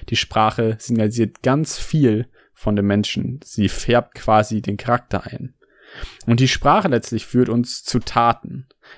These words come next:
Diese Taten führen uns wieder zu Gewohnheiten und diese Gewohnheiten formen letztlich unseren Lebenslauf. Wenn man diesen Sechs-Schritt also geht, dann steht am Anfang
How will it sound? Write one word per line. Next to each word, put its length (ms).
Diese 220
Taten 460
führen 240
uns 140
wieder 180
zu 360
Gewohnheiten 1000
und 100
diese 160
Gewohnheiten 640
formen 260
letztlich 240
unseren 260
Lebenslauf. 840
Wenn 120
man 140
diesen 340
Sechs-Schritt 500
also 240
geht, 420
dann 220
steht 260
am 120
Anfang 580